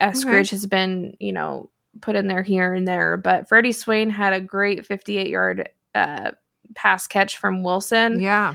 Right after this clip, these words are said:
Speaker 1: So shout out to Freddie Swain getting open on that play, running it. He was so, I think he was, like, ten yards from getting it into the end zone.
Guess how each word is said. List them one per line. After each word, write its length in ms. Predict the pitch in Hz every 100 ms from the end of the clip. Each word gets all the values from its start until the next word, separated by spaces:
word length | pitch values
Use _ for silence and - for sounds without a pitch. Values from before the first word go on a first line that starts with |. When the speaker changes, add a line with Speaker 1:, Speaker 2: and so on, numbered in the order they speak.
| -
Speaker 1:
So 240 | - 220 202
shout 240 | 226 214
out 200 | 208 185
to 220 | - 208
Freddie 240 | 196 202 190
Swain 340 | - 208 196
getting 240 | 190 185 170
open 260 | 196 196
on 80 | 185
that 200 | 185 185
play, 380 | - 190 185 190
running 380 | 185 185 185 185
it. 180 | 185 -
He 220 | 220 -
was 180 | 233 196
so, 120 | -
I 180 | 208 202
think 160 | 214 208
he 40 |
was, 80 | 196
like, 140 | 175
ten 240 | - 196 190
yards 280 | 170 180 -
from 120 | 180
getting 220 | 180 175
it 80 | 180
into 240 | 185 180
the 80 | 180
end 220 | 175 170
zone. 340 | 175 165 87